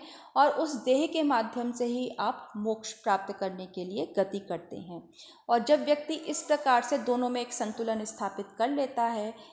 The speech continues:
जब उसका जो चित्त है वो शुद्ध हो जाता है और अपने उस स्थिरता को प्राप्त करते हुए भी, जिसे हमने कहा है कि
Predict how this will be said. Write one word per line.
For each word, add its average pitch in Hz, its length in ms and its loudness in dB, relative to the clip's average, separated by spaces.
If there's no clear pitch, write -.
जब 277 160 2
उसका 254 360 4
जो 247 180 2
चित्त 254 360 -6
है 220 260 -2
वो - 460 -8
शुद्ध 269 320 0
हो 302 220 4
जाता 285 380 4
है 277 300 -2
और 349 420 6
अपने 285 300 2
उस - 500 -4
स्थिरता 294 480 4
को 294 180 4
प्राप्त 254 460 2
करते 214 380 -2
हुए 196 300 -4
भी, 208 340 -8
जिसे 190 260 -6
हमने 220 240 -4
कहा 233 220 -2
है 415 240 -4
कि 277 360 -6